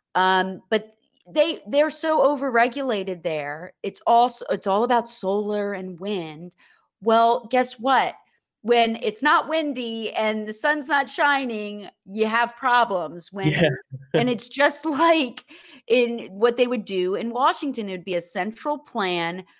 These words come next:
Speaker 1: with government trying to control all this stuff, but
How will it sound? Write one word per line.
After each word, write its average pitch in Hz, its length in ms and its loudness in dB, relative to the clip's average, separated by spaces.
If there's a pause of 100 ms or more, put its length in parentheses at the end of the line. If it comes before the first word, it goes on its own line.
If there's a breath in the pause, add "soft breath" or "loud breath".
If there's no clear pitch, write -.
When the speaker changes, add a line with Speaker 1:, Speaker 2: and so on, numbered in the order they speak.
(160 soft breath)
Speaker 1:
with 185 240 -4
government 240 500 4
trying 190 320 0
to 185 80 -4
control 226 560 0
all 220 180 6
this 170 220 -2
stuff, 185 360 0
but 214 180 0